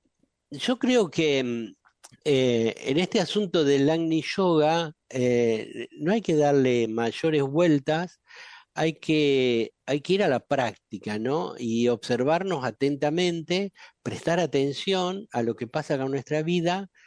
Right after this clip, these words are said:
y ver si estamos desatentos, y si no, y si estamos desatentos, y bueno, estamos desatentos, pero lo observamos, es decir, sin culpa, sin, sin ninguna obligación, em,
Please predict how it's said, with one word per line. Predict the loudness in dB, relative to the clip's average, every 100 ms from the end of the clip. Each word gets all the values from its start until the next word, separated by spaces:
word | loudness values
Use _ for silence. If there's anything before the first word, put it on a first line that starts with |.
| _ _ _ _ _ 0
y | 0 2
ver | 0 -2
si | -4
estamos | -4 -2 0 0
desatentos, | 0 -2 -2 -2 -4 -8
y |
si | -6 -4
no, | -2 -2 0 -2
y | -2
si | -6
estamos | -6 -4 -2 -2
desatentos, | -2 -4 -4 -4 0
y |
bueno, | 0 0 -2
estamos | -4 -4 -4
desatentos, | -8 -12 -4 -2 -2 -2 -2
pero | -2 -4
lo | -4
observamos, | -6 -6 -2 0 0 -2 -4 -6 -16 _ -20 _
es | -6 -4
decir, | -4 -2 -2 -2
sin | -4 -6
culpa, | -2 0 0 0 0 2 2 0
sin, | -4 -6 -4 -4 -6 -8 -10
sin | -8 -6
ninguna | -2 0 2
obligación, | 4 4 2 0 0 2 2 2 -4 -12 -12 -14 -16 _
em, | 2 4 4 4 4 2 2 0